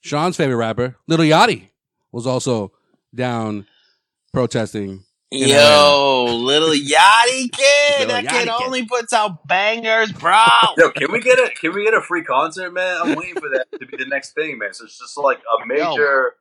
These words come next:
Speaker 2: broccoli
Speaker 3: company
Speaker 2: kid?
Speaker 3: stream it, just a random free show at, like, a random park. I wanna see, like, I don't know, just a lineup of acts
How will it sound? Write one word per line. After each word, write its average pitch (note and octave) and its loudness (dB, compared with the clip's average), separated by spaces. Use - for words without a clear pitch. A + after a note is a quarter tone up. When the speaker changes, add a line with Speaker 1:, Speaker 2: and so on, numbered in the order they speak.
Speaker 2:
broccoli - 2
Speaker 3:
company F#4+ 2
Speaker 2:
kid? G#4 -2
Speaker 3:
stream E3+ 0
it, A2+ -2
just A#2+ -6
a A#2+ 0
random D3+ -2
free D3+ -6
show C#3+ 2
at, A2+ 2
like, A#2 -2
a A2+ -2
random C3 0
park. A2+ -2
I A#2+ -6
wanna C#3 -4
see, C3+ -14
like, A2 -6
I B2 -4
don't G#2+ -6
know, F#2 -8
just G2+ -20
a G#2 -4
lineup B2+ 4
of A#2 -2
acts A2 -6